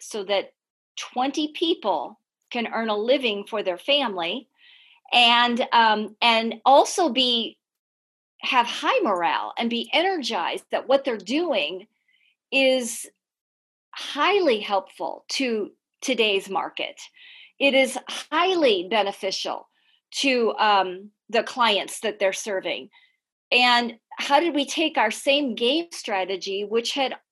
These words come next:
always been, and Nick said it, and I loved it, I wrote it down. I, I, he sa-, you said it so well, Nick. The strategy was, how could we guide these people, uh, to accomplish the results that they were trying to accomplish?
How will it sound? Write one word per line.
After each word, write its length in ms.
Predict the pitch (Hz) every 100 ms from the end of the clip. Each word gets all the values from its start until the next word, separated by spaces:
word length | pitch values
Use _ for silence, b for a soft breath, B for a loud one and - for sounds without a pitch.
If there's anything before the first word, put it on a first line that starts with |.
| _ -
always 560 | 240 330 294 208 -
been, 640 | 185 226 262 180 156 196 - _ _ _ -
and 120 | 226
Nick 220 | 240 247
said 320 | - 262 269 254
it, 160 | 185
and 120 | 196 202
I 100 | 196
loved 320 | 208 277 214
it, 80 | 196
I 120 | 190
wrote 200 | 202 220
it 140 | 233
down. 400 | 220 226 254 196
I, 160 | 190 -
I, 180 | 190 -
he 200 | 208 202
sa-, 240 | 220 240 -
you 140 | - 233
said 200 | 269 254
it 120 | 247
so 140 | 233
well, 260 | 202 214 262
Nick. 240 | 208 185 185 - b b b b _
The 80 | 240
strategy 580 | 233 - 269 302 240 233
was, 400 | 214 214 208 - _ _ _ _
how 260 | - 262 311
could 240 | 320 302
we 200 | 269 240
guide 440 | 226 226 247 233 202
these 320 | 247 285 - -
people, 720 | 269 302 294 190 180 175 - _ _ _ _ _ _ -
uh, 200 | 240 214
to 180 | - 254
accomplish 680 | 233 - 302 349 240 226 -
the 100 | 214
results 540 | 214 180 262 302 -
that 160 | 220 220
they 100 | 214
were 140 | 240
trying 340 | 233 202 196
to 140 | 208 208
accomplish? 760 | 208 - 440 - 170 - -